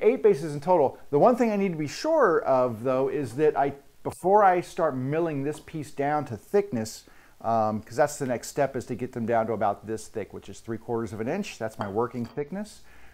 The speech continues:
Before I do that with this piece of wood, I wanna chop off a section of it that I can use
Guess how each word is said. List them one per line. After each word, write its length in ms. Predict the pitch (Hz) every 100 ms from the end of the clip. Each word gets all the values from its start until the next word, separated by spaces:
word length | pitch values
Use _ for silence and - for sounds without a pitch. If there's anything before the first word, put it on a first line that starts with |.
| -
Before 320 | 123 - 202
I 100 | 185
do 160 | 156 175
that 180 | 175 135
with 160 | 117
this 200 | 151 220
piece 280 | - 170 -
of 140 | 113
wood, 360 | 104 113 110 110 - - - - -
I 80 | 120
wanna 300 | 135 196 185
chop 420 | - 180 175 175
off 500 | 180 170 151 - - - _ _ - - _
a 60 | 113
section 420 | - 220 220 147
of 140 | 123
it 220 | 127 - 120
that 100 | 135
I 80 |
can 260 | 131 135 131
use 600 | 151 175 151 135 131 -